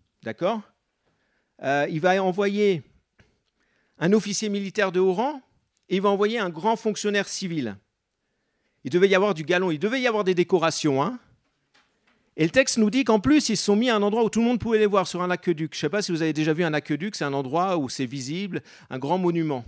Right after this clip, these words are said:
On peut imaginer les gens qui étaient sur la muraille en train de voir ça. Et puis, je pense qu'ils devaient pas être maigres, les gens non plus. Et je pense qu'ils devaient se dire : « Ah, mais eux, ils sont bien portants, hein ? » Si on prend le contexte.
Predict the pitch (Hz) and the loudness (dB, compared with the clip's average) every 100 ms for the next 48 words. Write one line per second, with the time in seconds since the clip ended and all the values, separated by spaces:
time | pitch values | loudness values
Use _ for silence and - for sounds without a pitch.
0 | - _ _ _ _ _ _ _ - 160 | -16 _ _ _ _ _ _ _ -6 -4
1 | 254 277 226 202 240 262 185 233 202 180 | -2 0 0 0 0 0 -2 -2 -2 -2
2 | 214 - 180 170 170 220 226 190 - 220 | -2 -2 0 2 2 2 0 -2 -2 -4
3 | 190 185 - 180 240 113 - _ _ _ | -2 -4 -4 -6 -6 -8 -14 _ _ _
4 | _ _ 127 - - 220 180 - - 196 | _ _ -16 -12 -8 -6 -6 -8 -8 -8
5 | - 160 160 151 139 135 - 160 - 156 | -6 -6 -6 -6 -4 -4 -6 -8 -6 -6
6 | 147 113 113 104 117 113 107 131 240 262 | -6 -6 -8 -10 -10 -10 -10 -8 -8 -10
7 | _ _ _ _ _ _ _ _ _ _ | _ _ _ _ _ _ _ _ _ _
8 | - 120 208 - 131 127 120 156 156 135 | -12 -6 -6 -6 -6 -4 -4 -4 -4 -6
9 | 156 185 160 - 113 113 104 135 - - | -2 0 0 -4 -8 -10 -12 -14 -10 -10
10 | 113 143 240 - _ _ _ _ _ _ | -8 -6 -8 -10 _ _ _ _ _ _
11 | _ _ _ _ _ _ _ _ _ _ | _ _ _ _ _ _ _ _ _ _
12 | _ _ _ _ - - 135 - 156 131 | _ _ _ _ -10 -4 -4 -4 -6 -6
13 | 131 120 110 - - - | -10 -8 -8 -10 -16 -20